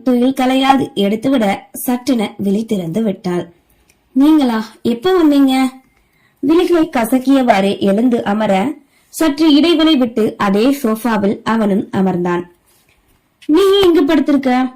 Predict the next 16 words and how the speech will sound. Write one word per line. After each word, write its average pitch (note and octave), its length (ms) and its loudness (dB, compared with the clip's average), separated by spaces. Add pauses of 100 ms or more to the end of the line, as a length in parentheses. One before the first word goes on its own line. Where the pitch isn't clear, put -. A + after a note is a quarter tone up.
(540)
"உங்ககிட்ட G#3+ 800 -2
ஒரு G#3+ 220 0
முக்கியமான A#3 540 -2
விஷயம் A3 380 -2
பேசணும், G3 500 -4 (480)
தீபன்." G3 340 0 (600)
"சொல்லு." F4 380 2 (600)
என்க, A3 560 -2 (400)
அப்போதுதான் C4 720 0 (240)
அவன் A#3 400 -2
உண்ணவில்லை C4 580 2
என்பது G3 420 0
நினைவுக்கு G#3+ 480 -2
வர, F#3+ 180 -2 (420)
"நீங்க D4+ 260 2
சாப்பிட்டுங்க, C#4 640 -2